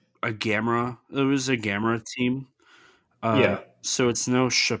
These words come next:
Speaker 1: surprise that
Speaker 2: Even the composer, too.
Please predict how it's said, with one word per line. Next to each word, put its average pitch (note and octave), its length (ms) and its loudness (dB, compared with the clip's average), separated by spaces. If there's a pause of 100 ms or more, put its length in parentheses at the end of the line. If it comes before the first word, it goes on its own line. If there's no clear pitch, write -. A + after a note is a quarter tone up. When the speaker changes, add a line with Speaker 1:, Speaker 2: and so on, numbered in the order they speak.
(180)
Speaker 1:
surprise G#2+ 760 -4
that G2 120 -8 (300)
Speaker 2:
Even D#3 220 4
the G2 80 0
composer, G2+ 640 -2
too. G#2+ 300 -4